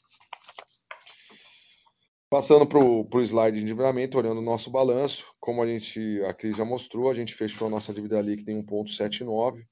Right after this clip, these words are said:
vezes, né, com uma dívida líquida de um ponto cento e noventa e três,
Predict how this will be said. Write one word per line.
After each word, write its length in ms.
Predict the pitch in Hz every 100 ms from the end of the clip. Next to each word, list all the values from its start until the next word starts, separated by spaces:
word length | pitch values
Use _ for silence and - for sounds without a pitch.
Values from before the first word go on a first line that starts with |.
| _ _
vezes, 520 | 98 107 120 123 123 _ _ _
né, 340 | - 98 101 104
com 140 | 104
uma 100 | 101
dívida 260 | 101 101 101
líquida 260 | 98 98
de 80 | 95
um 140 | 107
ponto 260 | 104 101 98
cento 220 | 101 98
e 40 | 110
noventa 300 | 107 107 123
e 60 |
três, 420 | 123 110 131 -